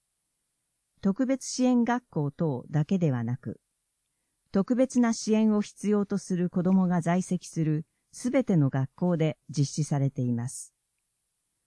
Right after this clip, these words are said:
今号では、全区立小中学校に設置されている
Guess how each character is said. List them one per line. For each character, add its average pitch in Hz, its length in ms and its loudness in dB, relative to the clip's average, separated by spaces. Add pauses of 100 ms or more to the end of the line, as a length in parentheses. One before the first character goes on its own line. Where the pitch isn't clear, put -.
(440)
今 254 260 2
号 170 240 2
で 135 140 0
は、 123 240 -4 (500)
全 214 460 0
区 196 100 0
立 - 320 -6
小 220 180 0
中 208 240 -2
学 208 220 0
校 147 220 -2
に 127 120 0
設 139 280 -4
置 - 80 -14
さ 160 160 -4
れ 156 100 -2
て 151 140 -4
い 139 100 -2
る 131 220 -6